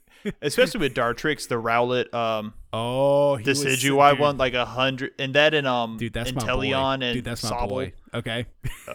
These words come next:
Speaker 1: yeah.
Speaker 2: <laughs> Dude, the, the grass starter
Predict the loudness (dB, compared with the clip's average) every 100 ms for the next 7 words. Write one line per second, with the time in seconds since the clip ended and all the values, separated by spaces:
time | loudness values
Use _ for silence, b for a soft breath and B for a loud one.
0 | -4 0 0 0 -6 -6 0 0 2 -2
1 | -2 -8 -6 -8 -4 -2 -2 -2 -2 0
2 | 0 -2 -4